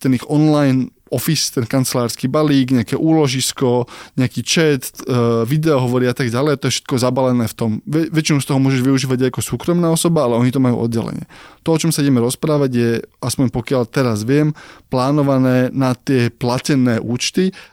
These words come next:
Je pravdepodobné, že oni to urobia alebo budú ponúkať aj pre súkromných používateľov v nejakom časovom horizonte, ale aby som sa dostal naspäť k tomu redesignu.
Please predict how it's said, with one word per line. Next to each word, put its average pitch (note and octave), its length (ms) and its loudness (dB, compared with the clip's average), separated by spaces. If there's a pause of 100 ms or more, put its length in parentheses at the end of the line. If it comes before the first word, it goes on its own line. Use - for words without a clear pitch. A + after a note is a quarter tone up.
Je D3 80 2
pravdepodobné, C#3+ 720 2
že C3 160 2
oni C3 240 2
to D3 80 0
urobia C3+ 480 2
alebo A#2+ 160 2
budú B2+ 320 0
ponúkať B2+ 560 0
aj - 0 -
pre B2+ 160 -2
súkromných B2 1200 0
používateľov C#3+ 720 2
v B2 80 2
nejakom B2 160 -4
časovom B2+ 320 -2
horizonte, D#3+ 480 -2 (320)
ale C3+ 160 -2
aby D3 160 2
som D#3+ 80 0
sa F3 80 0
dostal D#3 240 0
naspäť C#3+ 240 -2
k - 80 -10
tomu C3+ 160 2
redesignu. A#2 400 0